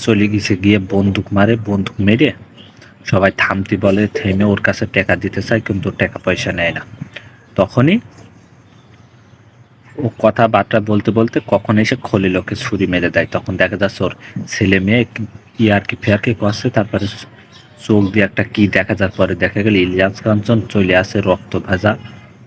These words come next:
চোখ দিয়ে। তখনই ওর ছেলে মেয়েকে নিয়ে ও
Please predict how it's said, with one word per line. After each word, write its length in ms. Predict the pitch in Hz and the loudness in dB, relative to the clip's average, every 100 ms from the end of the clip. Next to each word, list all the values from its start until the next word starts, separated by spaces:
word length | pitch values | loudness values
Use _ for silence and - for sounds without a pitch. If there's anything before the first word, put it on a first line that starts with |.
| - | -6
চোখ 320 | 107 98 87 90 92 90 | 2 4 4 2 -4 -4
দিয়ে। 200 | 101 87 - | -2 -2 0
তখনই 460 | - - 110 123 180 - - - - - - - - - - - - - - - | -2 0 2 2 2 -6 -18 -20 -20 -20 -20 -20 -20 -20 -20 -20 -20 -20 -20 -2
ওর 160 | 101 90 | 0 0
ছেলে 360 | - 117 104 | 0 0 2
মেয়েকে 320 | 101 101 - 110 | 2 2 2 2
নিয়ে 160 | 117 | 4
ও 100 | 98 | 2